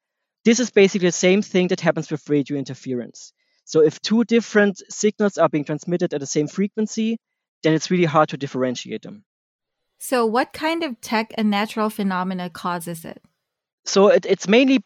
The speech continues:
Speaker 1: other services. So for example, for our remote sensing satellites, we operate in a specific frequency band. So once we operate in a frequency band and there's now, let's say, a communication satellite that is operating in the same frequency band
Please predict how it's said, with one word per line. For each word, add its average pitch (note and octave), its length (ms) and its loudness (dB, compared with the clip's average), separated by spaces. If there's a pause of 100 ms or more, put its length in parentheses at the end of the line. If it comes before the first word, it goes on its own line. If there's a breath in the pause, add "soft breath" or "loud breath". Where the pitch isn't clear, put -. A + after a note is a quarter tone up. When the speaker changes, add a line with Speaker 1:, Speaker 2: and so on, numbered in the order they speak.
(160)
Speaker 1:
other G3 320 6
services. G#3 600 2
So F#3 240 4
for F3 160 4
example, F3+ 680 2
for D#3+ 240 4
our E3 180 6
remote D#3+ 360 4
sensing F#3 320 -2
satellites, G3 720 2 (360)
we E3+ 280 2
operate F#3+ 480 4
in F3 80 0
a - 20 0
specific F3 500 -4
frequency G#3 440 -4
band. A3+ 360 0 (380)
So - 160 0
once F3+ 300 2
we G3+ 60 0
operate F#3 360 2
in E3+ 100 -2
a D#3+ 60 -4
frequency A3 400 -4
band E3 400 0
and D#3 100 -6
there's D#3+ 240 4
now, D#3 220 6
let's D3+ 180 0
say, D3 280 2 (520)
a D#3 60 0
communication F#3 720 2
satellite D3+ 380 4
that C#3 180 0
is C#3 280 -4
operating D#3+ 440 2
in D3+ 80 -4
the D3 80 -2
same D#3+ 240 2
frequency C#3 420 -8
band B2+ 400 -4